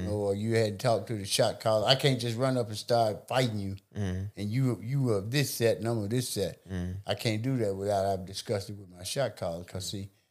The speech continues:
Speaker 1: then you start racial wars or you start a, a lockdown, major lockdown or whatever. So, you know, you have to always just talk it out.
Speaker 2: Yeah.
Speaker 1: But now if they do something bad enough that ain't worth talking, oh, it's, it's on.
Speaker 2: Yeah.
Speaker 1: You know, they,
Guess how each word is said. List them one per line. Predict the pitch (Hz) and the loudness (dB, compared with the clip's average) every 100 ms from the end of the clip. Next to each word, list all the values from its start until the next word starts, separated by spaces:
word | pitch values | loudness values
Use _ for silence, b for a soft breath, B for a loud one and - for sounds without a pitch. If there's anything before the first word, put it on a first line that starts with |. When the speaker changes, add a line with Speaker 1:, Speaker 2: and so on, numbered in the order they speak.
| _ | _
Speaker 1:
then | 98 127 127 110 | -2 0 2 0
you | 101 | -4
start | 98 - 101 92 | -8 -4 -2 -2
racial | 95 110 107 104 | -2 -2 -4 -8
wars | 101 101 98 101 101 | -8 -4 0 0 -2
or | |
you | 92 92 | -8 -12
start | 98 - 87 87 | -16 -10 -6 -6
a, | 78 - - | -6 -10 -16
a | 90 82 95 | -20 -16 -6
lockdown, | 104 - 92 90 98 | -6 -6 -10 -10 -8
major | 101 98 90 | -8 -6 -6
lockdown | 98 101 98 95 95 95 | -2 -2 -4 -6 -6 -8
or | 98 | -10
whatever. | 101 110 123 101 | -10 -10 -12 -12
So, | - - - _ _ _ _ _ _ _ _ _ _ _ | -16 -16 -16 _ _ _ _ _ _ _ _ _ _ _
you | 92 | -20
know, | 92 92 | -20 -6
you | 101 | -2
have | 95 | -2
to | 101 | 0
always | 95 92 90 | 0 0 -4
just | 95 - | -8 -6
talk | 104 95 80 | -4 -4 -4
it | |
out. | 92 98 - _ _ - | -2 -2 -6 _ _ -8
Speaker 2:
Yeah. | - 90 101 - | -6 -4 -6 -10
Speaker 1:
But | 98 | -6
now | 101 104 | 0 0
if | 101 | 2
they | 110 | 0
do | 113 120 | 0 0
something | 131 117 110 | 0 0 4
bad | 127 123 | 6 6
enough | 123 123 | 4 2
that | 120 123 | 0 0
ain't | 127 | 0
worth | 127 131 | 0 -2
talking, | 127 175 160 - 92 | 0 0 0 -2 -8
oh, | 85 | -6
it's, | 101 - - | -8 -10 -20
it's | 87 _ | -20 _
on. | 95 120 139 - _ | -6 -4 -6 -12 _
Speaker 2:
Yeah. | - 87 76 87 101 _ _ _ | -4 -2 0 -4 -10 _ _ _
Speaker 1:
You | 90 | -20
know, | 85 82 | -20 -20
they, | 85 | -14